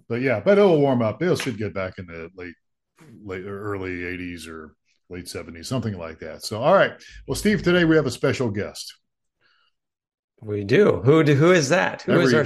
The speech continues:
Speaker 1: every,
Speaker 2: special guest?
Speaker 1: every guest is special, but we have Nisi J with us. And, uh, actually, Janice, uh, Russ is her name.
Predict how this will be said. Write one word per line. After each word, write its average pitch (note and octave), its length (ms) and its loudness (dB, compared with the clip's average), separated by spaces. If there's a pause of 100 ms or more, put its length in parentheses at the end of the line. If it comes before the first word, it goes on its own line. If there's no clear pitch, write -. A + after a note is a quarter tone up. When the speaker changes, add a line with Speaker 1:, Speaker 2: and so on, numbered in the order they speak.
Speaker 1:
every, D3 100 2
Speaker 2:
special C3 140 -2
guest? A2+ 320 -2
Speaker 1:
every F#3+ 220 2
guest A#2 340 0
is F#2 180 -12
special, F#2+ 540 -12
but E2 180 -18
we A#2+ 140 -6
have A2+ 240 -6
Nisi G3 400 2
J D3+ 300 2
with A#2+ 180 2
us. F#2+ 460 -4 (480)
And, G#2+ 300 0
uh, G2+ 260 -4
actually, B2 400 -4 (240)
Janice, B2 680 -2 (400)
uh, G2+ 240 -6
Russ C3 440 -2
is A#2 680 0
her C#3 240 2
name. D3 640 0